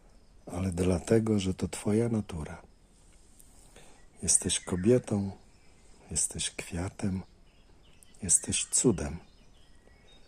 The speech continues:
Weź głęboki wdech i z wydechem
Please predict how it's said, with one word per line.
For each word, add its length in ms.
Weź 400
głęboki 1000
wdech 800
i 120
z 140
wydechem 760